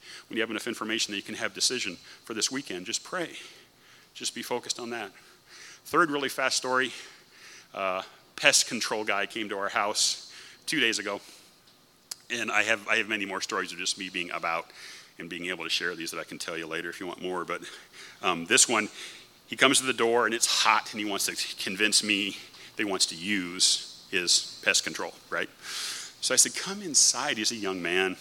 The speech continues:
kinda tall. I said, "It's hot." He goes, "Really?" Like he never gets invited in. I said, "Yeah, you know, I'm not worried. Come on." So we come stand at the counter. So he br-, comes all the way in and Shanna's eating and she goes, "Oh, hi." And I'm like, "I'm sorry. I just, you know."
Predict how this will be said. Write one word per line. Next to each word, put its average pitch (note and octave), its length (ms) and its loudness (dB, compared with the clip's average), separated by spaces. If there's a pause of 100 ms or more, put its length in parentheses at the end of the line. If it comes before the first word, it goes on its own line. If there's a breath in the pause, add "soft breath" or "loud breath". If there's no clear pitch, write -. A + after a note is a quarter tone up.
(120)
kinda G2 160 -2
tall. F2+ 420 -4 (960 loud breath)
I B2 40 -10
said, A2 160 2
"It's - 80 0
hot." B2+ 340 2
He - 80 -14
goes, F2 140 -6
"Really?" B2+ 480 -4
Like B2 160 -4
he A2+ 80 -2
never G#2 180 4
gets G2+ 220 4
invited G2 420 -2
in. G#2+ 320 -2
I - 40 -6
said, - 160 0
"Yeah, D#3+ 200 -4 (100)
you C#4 140 -8
know, C#4+ 100 -10 (160)
I'm - 120 -8
not - 160 -8
worried. G#2 200 -6
Come F#3 140 -6
on." E2+ 140 -8 (560 loud breath)
So - 160 6
we D3 80 4
come - 160 8
stand C#3+ 160 8
at C#3 60 4
the - 40 -2
counter. C3 300 6
So B2 120 6
he C#3 140 4
br-, C#3+ 140 6
comes C3 240 2
all C3+ 120 10
the D3 60 6
way C#3 160 6
in C#3 80 4
and B2 160 2
Shanna's A#2+ 480 2
eating B2 360 4
and G#2 200 2
she C3 180 4
goes, A2+ 220 0
"Oh, G#3 140 -2
hi." B3 380 -2 (100)
And D#3 100 2
I'm C3 60 -2
like, C3 240 2
"I'm F#3 100 2
sorry. A3 580 0
I G#3 60 -4
just, G#3 320 -6
you F#3+ 80 -4
know." F3+ 300 -2